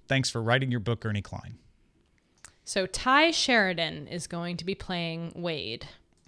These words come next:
Speaker 2: Ty Sheridan from X-Men Apocalypse. He played Cyclops.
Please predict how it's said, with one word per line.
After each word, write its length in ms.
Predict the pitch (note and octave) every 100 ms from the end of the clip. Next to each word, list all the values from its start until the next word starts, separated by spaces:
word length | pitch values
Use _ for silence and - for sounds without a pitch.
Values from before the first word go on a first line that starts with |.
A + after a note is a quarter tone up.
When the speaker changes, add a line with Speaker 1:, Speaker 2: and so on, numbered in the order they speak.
| _ _ - - -
Speaker 2:
Ty 300 | F#3+ G3 A3
Sheridan 680 | - F#3 F#3 F3+ E3+ F3
from 260 | E3+ E3 D#3+
X-Men 520 | F#3 - - F3+ E3+ -
Apocalypse. 880 | - E3 - - A2 - - - - _ _ _ _ _ _ _ _ - - _
He 280 | - - G#3
played 460 | G#3+ F#3+ F3+ F3 E3
Cyclops. 920 | - F#3+ E3+ - - - - - -